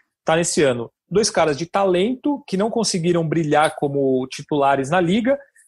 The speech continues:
mas como reserva, eles, é, o, o Bridgewater mostrou isso, e eu espero isso do Jameis Winston. Ele é confiável, assim,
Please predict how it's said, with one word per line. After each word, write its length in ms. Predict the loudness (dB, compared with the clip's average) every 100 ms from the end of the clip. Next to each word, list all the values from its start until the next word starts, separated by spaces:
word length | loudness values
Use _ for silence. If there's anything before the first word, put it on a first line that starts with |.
| _ -4
mas 160 | -4 -2
como 180 | 0
reserva, 680 | 2 2 2 2 0 -2 -6 _ -4
eles, 640 | -2 -2 -4 -6 -10 -20 _ _ -6
é, 320 | 2 4 4
o, 300 | 2 0 -2
o 120 | -6 -6
Bridgewater 440 | -2 2 2 2
mostrou 460 | -2 -4 -2 -2 -2
isso, 280 | -2 -4
e 60 | -2
eu 160 | 0 0
espero 340 | 0 0 2
isso 200 | 0 -4
do 80 | -2
Jameis 280 | -2 -2 -4
Winston. 300 | -10 -12 -2
Ele 140 | 0 2
é 40 |
confiável, 640 | 0 0 2 2 4 2
assim, 380 | -2 -2 -4